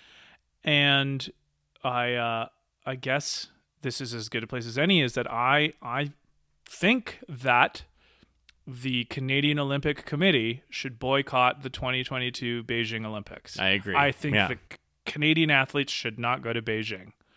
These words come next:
Speaker 1: until this problem is internationally dealt with, until, well, I don't know. I mean, whatever it would take to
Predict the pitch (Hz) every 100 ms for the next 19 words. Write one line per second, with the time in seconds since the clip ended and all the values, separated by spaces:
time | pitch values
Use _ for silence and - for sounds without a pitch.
0 | _ - 113 - 127 113 123 120 120 -
1 | - - 120 127 127 127 110 107 - -
2 | - - - 175 156 147 139 139 143 135
3 | 123 117 123 107 98 - - _ 147 120
4 | 123 113 107 135 123 127 120 92 - -
5 | 98 98 - _ _ _ 127 120 117 113
6 | 117 117 107 101 - - 98